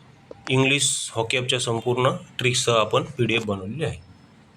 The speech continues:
त्यानंतर बघा, पुढचं कलम काय आहे, भेदभावास प्रतिबंध. भेदभावास प्रतिबंध हे कलम आहे पंधरा. आता याची ट्रिक सांगतो. याची ट्रिक आहे, पंढरपूर मंदिरात, आता हा जो भेदभाव आहे का, हा धर्म, वंश, जात,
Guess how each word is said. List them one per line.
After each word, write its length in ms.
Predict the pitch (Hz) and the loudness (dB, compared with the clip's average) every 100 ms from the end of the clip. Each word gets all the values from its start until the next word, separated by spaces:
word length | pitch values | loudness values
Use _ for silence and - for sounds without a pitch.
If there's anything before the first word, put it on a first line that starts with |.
| - - | -20 0
त्यानंतर 360 | 139 147 143 147 | 2 4 2 2
बघा, 180 | 143 | 4
पुढचं 500 | 156 - - 135 135 | 2 0 2 2 4
कलम 320 | 151 151 127 123 | 2 4 2 2
काय 200 | 104 110 | 0 -2
आहे, 100 | - - - 101 | -4 -14 -18 -6
भेदभावास 540 | 123 139 147 151 151 151 | -2 0 4 4 4 2
प्रतिबंध. 600 | 135 123 120 107 101 90 - - - - - _ | 2 2 2 0 0 -4 -16 -20 -20 -20 -20 _
भेदभावास 540 | 101 135 131 139 147 - | 0 2 6 6 6 4
प्रतिबंध 560 | 143 139 139 131 117 | 0 0 2 4 4
हे 200 | 101 117 | 2 2
कलम 320 | 127 135 131 | 2 4 4
आहे 140 | 117 123 | 2 -2
पंधरा. 380 | 127 135 104 90 - | 2 2 2 -4 -6
आता 180 | 104 117 | -4 0
याची 220 | 123 123 | 2 2
ट्रिक 200 | 131 139 | 0 -2
सांगतो. 420 | - 110 95 92 - - - - - - - - - - - - - - 127 | 2 0 0 -8 -12 -20 -20 -20 -20 -20 -20 -20 -20 -20 -20 -20 -20 -6 0
याची 240 | 117 135 | 2 2
ट्रिक 260 | 135 139 139 | 2 2 4
आहे, 300 | 120 123 156 - - _ _ - _ - - - - - - - - | 4 2 -4 -8 -20 _ _ -20 _ -20 -20 -20 -20 -20 -20 -20 -2
पंढरपूर 520 | 165 175 180 170 180 175 | 2 6 6 4 4 6
मंदिरात, 380 | 170 139 120 | 6 6 6
आता 220 | 117 127 139 | 6 4 4
हा 140 | 139 139 | 4 4
जो 80 | 156 | 4
भेदभाव 360 | 131 147 151 175 | 6 4 4 4
आहे 120 | 156 | 4
का, 120 | 107 - - | 0 -4 -10
हा 200 | - 117 | 0 2
धर्म, 320 | 120 127 143 | 4 4 6
वंश, 600 | 147 113 120 143 147 120 | 6 6 6 6 4 2
जात, 320 | 110 135 139 | 4 6 6